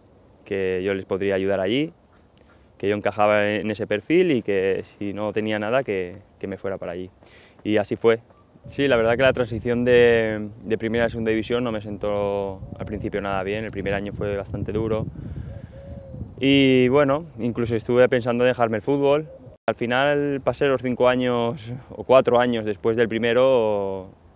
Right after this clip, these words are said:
de los más bonitos también de mi vida. Sí, ha sido muy duro, pero yo digo que he caído bastantes veces el tema de las lesiones.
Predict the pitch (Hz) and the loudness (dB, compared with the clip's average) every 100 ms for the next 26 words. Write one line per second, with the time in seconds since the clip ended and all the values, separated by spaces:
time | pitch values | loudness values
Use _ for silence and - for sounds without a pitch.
0 | - 101 98 110 110 104 101 98 98 98 | -10 -6 -4 -2 -2 -4 -6 -6 -6 -6
1 | 92 92 90 92 _ - - - - - | -8 -8 -12 -14 _ -20 -20 -20 -20 -20
2 | - - - - 175 175 143 165 170 160 | -20 -20 -20 -4 2 4 6 4 4 4
3 | 165 185 151 131 127 135 147 156 160 143 | 6 6 6 4 4 4 2 4 4 4
4 | 143 139 139 139 139 - 131 123 131 160 | 0 2 6 6 4 2 0 2 2 0
5 | 139 113 127 135 127 113 101 110 110 101 | -2 0 2 4 2 0 -4 -2 -2 -6
6 | 92 | -10